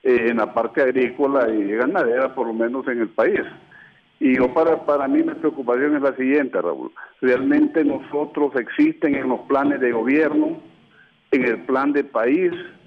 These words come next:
en la asistencia técnica nuevamente se va a volver a, a tomar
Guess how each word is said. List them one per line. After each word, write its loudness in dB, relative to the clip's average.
en 0
la 2
asistencia -4
técnica 0
nuevamente -2
se -2
va 0
a 0
volver 0
a, -2
a 0
tomar -2